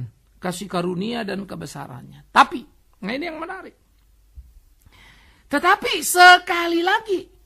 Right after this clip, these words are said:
juga dia membinasakan orang yang tidak percaya, yang menyembah patung lembu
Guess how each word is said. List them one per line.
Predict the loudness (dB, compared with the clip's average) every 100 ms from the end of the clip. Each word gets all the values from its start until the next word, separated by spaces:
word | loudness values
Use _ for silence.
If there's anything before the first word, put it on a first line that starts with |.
| _ _
juga | -12 -10 -6 -6
dia | -6
membinasakan | -6 -8 -8 -8 -8 -10 -10 -10 -12 -10
orang | -10 -10 -12
yang | -14
tidak | -12 -12 -12
percaya, | -12 -10 -10 -10 -12 -14 -18 _ _ -12
yang | -8 -8
menyembah | -6 -8 -8 -8 -8 -10 -14
patung | -18 -18 -14 -12 -12 -14 -14
lembu | -14 -12 -12 -12 -14